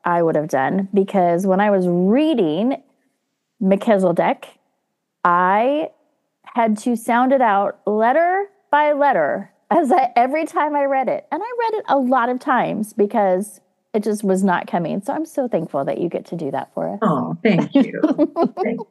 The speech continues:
Speaker 2: I practice too.
Speaker 1: Well, what, speaking of Melchizedek, I still don't think I'm saying that right. Um, what's the deal here? Who is this <laughs> guy with twenty-seven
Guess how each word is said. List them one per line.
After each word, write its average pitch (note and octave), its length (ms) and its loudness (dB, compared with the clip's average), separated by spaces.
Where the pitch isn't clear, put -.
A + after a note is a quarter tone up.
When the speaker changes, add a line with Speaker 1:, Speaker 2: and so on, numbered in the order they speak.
Speaker 2:
I A3+ 140 2
practice A3 640 0
too. E3+ 440 0
Speaker 1:
Well, C#4+ 360 4
what, D4 600 2
speaking D#4+ 440 0
of A3 320 2
Melchizedek, G#3 1160 -2
I A3 240 -2
still C#4 340 0
don't F3+ 200 -2
think F#3 140 -2
I'm E3 160 -2
saying G3 380 -2
that G#3+ 180 -2
right. - 520 -4
Um, A#3 480 2
what's C4+ 340 0
the D4+ 100 0
deal A#3 300 2
here? - 340 -2
Who D#4+ 200 4
is D4+ 160 0
this A3+ 220 0
<laughs> - 20 -12
guy E3 480 2
with G3+ 400 0
twenty-seven G#3+ 840 0